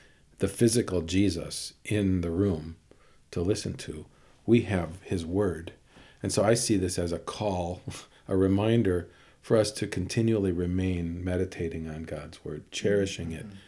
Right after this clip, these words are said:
Speaker 1: consuming it,
Speaker 2: Yeah.
Speaker 1: and, you know, letting it feed us regularly.
Speaker 2: And, and now I think is a good place to tie back to the heart of a shepherd, especially if you're parenting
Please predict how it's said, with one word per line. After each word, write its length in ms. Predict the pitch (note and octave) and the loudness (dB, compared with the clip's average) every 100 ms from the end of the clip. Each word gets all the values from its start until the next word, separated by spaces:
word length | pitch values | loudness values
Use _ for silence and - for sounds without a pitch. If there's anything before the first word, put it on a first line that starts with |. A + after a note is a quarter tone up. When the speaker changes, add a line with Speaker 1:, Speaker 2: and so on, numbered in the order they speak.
| - - | -20 -8
Speaker 1:
consuming 760 | - F#2+ - - B2+ A#2+ G2 D#2+ | -2 0 0 4 6 6 4 -2
it, 260 | - - - _ - - - - - | -8 -12 -20 _ -20 -20 -20 -18 -6
Speaker 2:
Yeah. 160 | A2+ | -2
Speaker 1:
and, 300 | G2+ F2 E2+ - - | 0 -2 -4 -10 -12
you 120 | C3+ | -6
know, 120 | F2+ E2 | -4 -2
letting 320 | F2+ G#2 G2 | 2 2 2
it 100 | D#2+ | -2
feed 340 | - F#2+ F#2+ | -6 0 0
us 260 | E2 D#2 - | 0 -8 -6
regularly. 720 | E2 D#2 E2 D#2 D#2 F2 E2 F#2+ - F#3+ F3 | -6 -6 -8 -8 -10 -10 -12 -14 -14 -14 -2
Speaker 2:
And, 340 | - A2+ G2 - | 2 2 2 -4
and 200 | G#2+ F#2+ - | -6 -6 -2
now 260 | A2+ A2 G#2 | 2 2 2
I 60 | G2 | 0
think 160 | G#2 | -2
is 80 | G2+ | -2
a 60 | G2+ | -4
good 140 | G2 | -2
place 220 | - F#2+ | 0 0
to 100 | - | -2
tie 200 | - G#2+ | -2 0
back 260 | G2+ G2+ - | 0 -2 -4
to 100 | F#2+ | -8
the 80 | - - _ _ - | -8 -18 _ _ -6
heart 180 | - G#2+ | 2 2
of 80 | G2 | 2
a 60 | G2 | 2
shepherd, 440 | B2 A2+ G#2 G2+ | 2 4 2 0
especially 420 | A2+ - D#3+ - G#2 | -2 4 6 6 2
if 80 | |
you're 120 | G#2 G2+ | 0 -6
parenting 640 | - A#2 G2 F2+ F#2 G2 | 0 2 2 -2 -4 -6